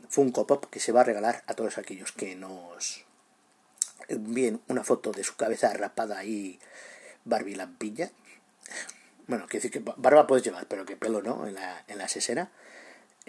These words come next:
Eh, eh, en Twitter estamos con arroba calvos malvados, ¿vale?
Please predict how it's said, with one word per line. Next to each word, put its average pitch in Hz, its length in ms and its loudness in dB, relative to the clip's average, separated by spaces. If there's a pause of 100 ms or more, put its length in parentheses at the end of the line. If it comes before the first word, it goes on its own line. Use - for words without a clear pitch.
(140)
Eh, - 220 2 (160)
eh, - 160 -6 (180)
en 117 160 -4
Twitter 160 600 4
estamos 139 360 0
con 135 300 2
arroba 135 500 6 (340)
calvos 143 500 6
malvados, 101 800 -2 (280)
¿vale? 107 280 -6